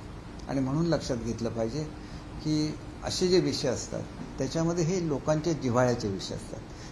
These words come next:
त्याच्यामुळे मराठीवर कुठे अन्याय होणार आहे का? बिलकुल नाही होणार.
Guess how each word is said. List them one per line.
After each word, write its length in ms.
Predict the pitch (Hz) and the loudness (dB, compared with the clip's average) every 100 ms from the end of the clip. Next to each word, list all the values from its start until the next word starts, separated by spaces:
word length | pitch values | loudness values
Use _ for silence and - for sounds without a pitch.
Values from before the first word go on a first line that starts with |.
| - | -4
त्याच्यामुळे 300 | 139 160 160 | 2 4 6
मराठीवर 420 | 139 147 151 160 | 6 6 6 6
कुठे 220 | 151 147 | 6 6
अन्याय 280 | 151 147 151 | 6 6 4
होणार 260 | 147 143 147 | 4 4 2
आहे 100 | 147 | 2
का? 140 | 147 | 0
बिलकुल 420 | 139 131 123 143 | 0 0 0 2
नाही 180 | 117 101 90 | 2 0 -4
होणार. 160 | - | -8